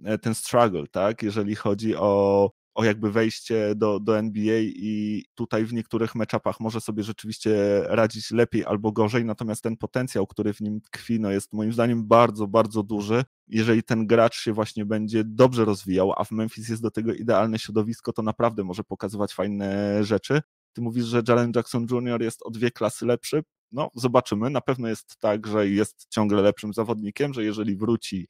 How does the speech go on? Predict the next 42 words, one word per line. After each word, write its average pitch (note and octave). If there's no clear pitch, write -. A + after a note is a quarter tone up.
i, G#2
e, G2+
będzie A2+
w G#2
dobrej G#2+
dyspozycji A2
jakby G2+
zdrowotnej, G#2+
to G2+
wskoczy -
na G2+
pewno G#2
do G2+
tego G#2
pierwszego G#2+
składu. B2
Natomiast, A2+
e, G#2
wydaje A2+
mi G#2+
się, A2+
że G#2+
naprawdę G2+
przed -
Santim G#2+
bardzo A2
duża A#2
przyszłość, -
a D#3+
zresztą D3
jest C#3
to C3+
gracz B2+
bardzo A#2+
podobny F2+
do E2+
Jarena G2
Jacksona F#2+
juniora, F2
tak? G#2
Podobnego A2+
wzrostu, C3